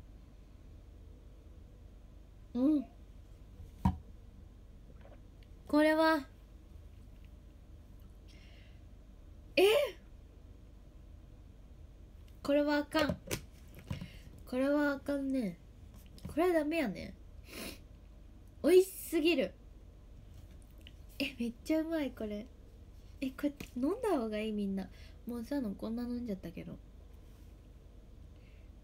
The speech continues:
こんな飲んじゃった。え、美味しすぎてダメよ、本当に。売り切れたらダメだよ。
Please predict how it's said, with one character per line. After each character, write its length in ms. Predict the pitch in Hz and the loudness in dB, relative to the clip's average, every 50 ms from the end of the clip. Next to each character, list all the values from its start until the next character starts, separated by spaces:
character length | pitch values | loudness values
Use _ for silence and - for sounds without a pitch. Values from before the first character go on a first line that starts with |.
| - - | -10 -8
こ 60 | 233 | -6
ん 40 | 247 | -4
な 60 | 254 | -2
飲 180 | 220 190 180 | -2 -2 -2
ん 20 | 170 | -4
じ 80 | 175 | -6
ゃ 40 | 160 | -10
っ 20 | - - - | -12 -16 -16
た。 40 | - - - - - - - - - - - - - - - - - - - - - - - - - - | -16 -18 -18 -18 -18 -16 -14 -12 -10 -10 -10 -10 -10 -12 -14 -16 -18 -18 -18 -18 -18 -18 -18 -2 0 0
え、 80 | 269 262 - - - - - - - - | 0 0 -2 -8 -16 -16 -16 -18 -10 0
美 100 | - 285 | 4 6
味 120 | 294 320 359 | 8 8 6
し 180 | - - 359 | 4 0 -4
す 220 | 349 - - - 370 | -4 2 4 8 8
ぎ 100 | 359 370 | 8 8
て 120 | - - 220 | 6 2 0
ダ 180 | 202 233 247 254 | 0 2 2 4
メ 160 | 262 294 302 | 6 6 6
よ、 80 | 294 247 | 6 4
本 320 | 226 233 247 226 226 220 | 2 0 0 0 0 -2
当 160 | 220 - 214 208 | -4 -4 -4 -2
に。 220 | 208 208 190 - - - - - - - - - - - - - - - - - - - - - - - - - - - - - - - - - - - - - - - - - - - | -2 -2 -4 -6 -10 -16 -18 -18 -16 -16 -14 -14 -14 -16 -16 -16 -16 -16 -18 -18 -18 -18 -18 -18 -18 -18 -18 -20 -20 -20 -20 -20 -20 -20 -20 -20 -20 -18 -18 -18 -18 -20 -20 -12 -6 -4
売 60 | 233 | -2
り 120 | 214 226 | -2 -2
切 140 | - - 247 | -2 -2 -2
れ 100 | 233 226 | -2 -2
た 140 | - - 202 | 0 0 0
ら 160 | 196 196 190 | 2 2 0
ダ 120 | 196 196 190 | 0 0 0
メ 140 | 190 196 | 0 0
だ 140 | 190 185 165 | -2 -2 -4
よ。 180 | 165 185 214 | -4 -4 -4